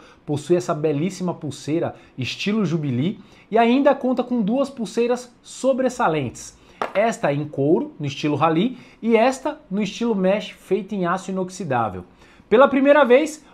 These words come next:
o calibre F quarenta e nove apresenta o calendário duplo em português japonês. E isto é um marco para o Oriente.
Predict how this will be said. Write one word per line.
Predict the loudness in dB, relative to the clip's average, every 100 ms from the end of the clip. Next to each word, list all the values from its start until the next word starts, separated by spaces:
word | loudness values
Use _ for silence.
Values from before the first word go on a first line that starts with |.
| _
o | -4
calibre | 4 4 4 2 -2 -2
F | -2 -2
quarenta | -2 -2 -2 -2
e |
nove | 0 2 0 -4 -4
apresenta | -4 0 -2 -2 -6
o | -6
calendário | -4 -4 0 2 2
duplo | 2 0 -2 -6 -10 -6
em | -8
português | -8 -2 0 0 -4 0 0 0 -6 -20 -16
japonês. | -2 -2 0 -2 -4 -6 -8 -14 -20 _ -20 -20 -6
E | -2 -2
isto | -4 -8 -12 -8
é |
um | -8
marco | -6 -4 2 4 2 -2 -10
para | -4 -2 0
o | -2
Oriente. | -4 -6 -10 -12 -16 -20